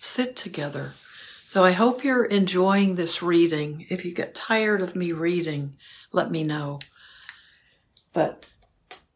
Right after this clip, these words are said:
I think, uh, Buddhadasa is a very important,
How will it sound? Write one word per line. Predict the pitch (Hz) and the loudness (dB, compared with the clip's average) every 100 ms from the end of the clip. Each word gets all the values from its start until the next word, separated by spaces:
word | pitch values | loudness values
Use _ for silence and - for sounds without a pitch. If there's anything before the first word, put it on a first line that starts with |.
| _ _ _ - | _ _ _ -8
I | 170 | -6
think, | - 180 156 - - - | -4 -4 -4 -10 -16 -10
uh, | 151 143 - - | -6 -8 -10 -2
Buddhadasa | 185 170 160 160 160 - 160 | 0 0 2 2 2 -2 -2
is | 160 | -6
a | |
very | 165 160 165 165 | -4 -2 0 0
important, | 156 - 160 151 151 - | -2 -4 -4 -4 -8 -10